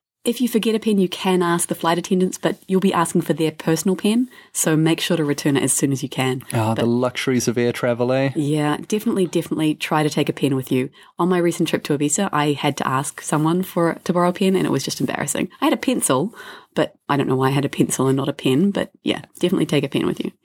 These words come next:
Speaker 2: Now, the longer the flight, the more entertainment you're likely to want. And some planes do still have free onboard entertainment, but many, many are now charging for access.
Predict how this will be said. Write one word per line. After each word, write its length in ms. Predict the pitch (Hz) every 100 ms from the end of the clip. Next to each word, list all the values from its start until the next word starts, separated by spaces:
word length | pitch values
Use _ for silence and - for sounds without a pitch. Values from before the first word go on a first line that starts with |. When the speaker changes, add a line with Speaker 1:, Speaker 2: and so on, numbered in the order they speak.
| _ _ _ _ _ -
Speaker 2:
Now, 100 | 190
the 80 | 185
longer 400 | 190 202 220 214
the 140 | 175
flight, 340 | - 151 143
the 80 | -
more 240 | 147 147 143
entertainment 720 | 139 - - 143 135 123 117
you're 100 | 101
likely 420 | 117 113 - 117
to 120 | 113
want. 400 | 110 113 110 - _ - - -
And 280 | 147 156
some 320 | 156 - 226 208
planes 420 | 196 170 165 -
do 400 | - 151 151 147
still 520 | - - - 170 185
have 340 | - 131 135
free 360 | - - 143 143
onboard 520 | - 135 127 131 127
entertainment, 840 | 131 135 135 - 147 151 123 113 - - - _
but 160 | 160 202 -
many, 800 | 143 160 180 196 208 202 202 190
many 400 | 165 156 156 143
are 60 |
now 340 | 131 127 127 -
charging 440 | - 143 127 135
for 140 | -
access. 720 | 120 117 - - 120 - -